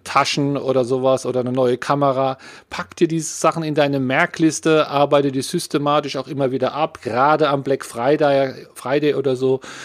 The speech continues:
äh, auch grad bei Abos, bei Photoshop-Abo oder Office-Abo kann man viel Geld sparen, wenn man da immer wieder drüber guckt und zum richtigen Moment kauft. Dazu erzähle ich Sachen im Podcast achtzig, siebenunddreißig und siebenundzwanzig.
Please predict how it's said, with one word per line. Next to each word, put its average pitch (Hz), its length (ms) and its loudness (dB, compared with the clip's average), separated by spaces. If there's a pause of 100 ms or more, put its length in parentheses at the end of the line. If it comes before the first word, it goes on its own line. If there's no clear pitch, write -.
(260)
äh, 117 420 2 (960)
auch - 200 0
grad 135 200 0
bei 139 280 4
Abos, 156 600 4
bei 131 220 2
Photoshop-Abo 143 1160 2
oder 131 220 2
Office-Abo 139 640 0
kann 139 180 -4
man 127 100 0
viel 170 280 -2
Geld 143 260 2
sparen, 135 400 0
wenn 127 100 0
man 123 100 -2
da 123 60 2
immer 135 300 0
wieder 117 160 0
drüber 139 340 2
guckt 135 280 -6
und 120 100 -4
zum 120 140 -4
richtigen 131 380 -2
Moment 117 380 0
kauft. 131 460 4 (420)
Dazu 123 460 2
erzähle 120 380 2
ich 113 60 -2
Sachen 117 320 0
im 107 100 -2
Podcast - 580 -4
achtzig, - 560 0
siebenunddreißig 110 1040 -2
und 156 240 2
siebenundzwanzig. 113 1080 -2